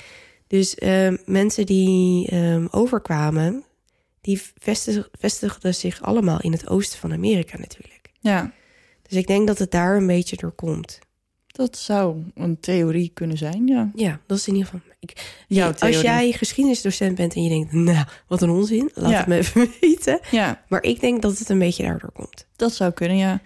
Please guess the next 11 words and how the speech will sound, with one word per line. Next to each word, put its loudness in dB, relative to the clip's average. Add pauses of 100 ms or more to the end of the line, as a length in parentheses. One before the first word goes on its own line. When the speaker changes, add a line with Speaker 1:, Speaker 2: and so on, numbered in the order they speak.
Speaker 1:
Met 0
alle 2 (280)
verhalen 0
die -2
ik -12
ooit -4
gelezen -2
heb, -2 (800)
wat -4
jij 2
zegt, -2